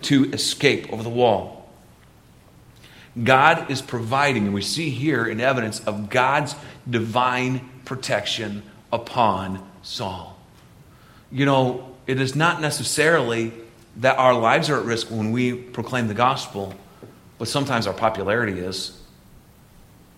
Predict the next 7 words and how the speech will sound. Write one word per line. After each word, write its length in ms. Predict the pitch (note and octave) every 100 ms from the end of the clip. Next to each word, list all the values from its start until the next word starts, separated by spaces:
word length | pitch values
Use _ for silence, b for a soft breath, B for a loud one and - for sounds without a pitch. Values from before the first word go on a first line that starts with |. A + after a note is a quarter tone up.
| - -
or 220 | G#2+ A2 A#2
a 120 | A2+
promotion 560 | - G2+ G#2 G2 G2
at 180 | F#2 F#2+
work 380 | F#2 G#2+ A2+ - - - - - - -
might 320 | F#2+ F#2 - -
be. 320 | F2+ F2